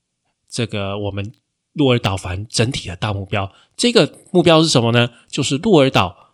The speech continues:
不只要为了鹿儿岛而存在，而是要为了日本而存在。为了达到这个目的，就必须要确实掌握现在的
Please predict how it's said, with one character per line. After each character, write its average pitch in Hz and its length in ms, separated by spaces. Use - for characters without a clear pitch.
不 233 120
只 101 440
要 120 520
为 127 280
了 98 320
鹿 127 220
儿 101 60
岛 98 160
而 95 120
存 92 300
在， 110 300
而 135 160
是 175 200
要 165 140
为 156 180
了 104 120
日 123 220
本 - 320
而 87 180
存 - 300
在。 - 280
为 208 120
了 180 80
达 135 140
到 143 120
这 135 140
个 117 60
目 120 180
的， 110 160
就 107 160
必 147 200
须 120 260
要 117 160
确 139 500
实 101 320
掌 98 260
握 113 240
现 135 380
在 107 220
的 - 260